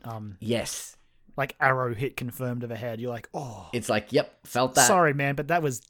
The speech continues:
Speaker 1: that was, that's what I wanted to hear.
Speaker 2: Yeah, exactly. That, that, that is,
Speaker 1: <laughs> In
Speaker 2: that
Speaker 1: a
Speaker 2: is,
Speaker 1: weird way.
Speaker 2: that is music to my ears, and I swear I'm not a psychopath. Um, and then the other thing was just, it was a little detail, like,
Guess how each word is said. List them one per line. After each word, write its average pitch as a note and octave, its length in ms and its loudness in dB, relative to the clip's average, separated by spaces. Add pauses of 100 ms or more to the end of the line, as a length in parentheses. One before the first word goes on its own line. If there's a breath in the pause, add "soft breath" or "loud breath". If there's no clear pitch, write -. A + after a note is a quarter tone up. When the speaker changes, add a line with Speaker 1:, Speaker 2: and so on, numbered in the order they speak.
(140)
Speaker 1:
that E3 160 -6
was, A#2+ 220 -6 (180)
that's D#3+ 200 -4
what D3+ 100 -2
I C#3 40 0
wanted B2+ 220 -4
to A#2+ 60 -6
hear. A2 260 -6
Speaker 2:
Yeah, D3 220 8
exactly. B2+ 500 4
That, C3 220 4
that, C#3 160 2
that C#3+ 140 4
is, C#3+ 160 2
Speaker 1:
<laughs> - 60 -10
In C#3+ 100 8
Speaker 2:
that C#3+ 40 6
Speaker 1:
a D3+ 40 6
Speaker 2:
is, D3 60 2
Speaker 1:
weird D#3 200 4
way. C3 320 -2
Speaker 2:
that C#3+ 140 8
is C3+ 140 10
music D#3+ 360 2
to - 80 -2
my D#3 240 6
ears, A2+ 640 2 (200)
and A#2 120 0
I A#2+ 100 4
swear D#3 360 4
I'm D#3 60 4
not D3 120 6
a C#3+ 60 4
psychopath. A2+ 600 2
Um, C3 320 6 (1120)
and E3+ 180 6
then E3+ 320 6 (400 loud breath)
the D3+ 460 2
other E3+ 200 8
thing C#3+ 260 4
was D#3 220 6
just, F3 260 -4
it D#3+ 80 -10 (140)
was D3+ 140 2
a D#3+ 40 4
little G3+ 220 6
detail, D#3 520 2
like, B2 220 0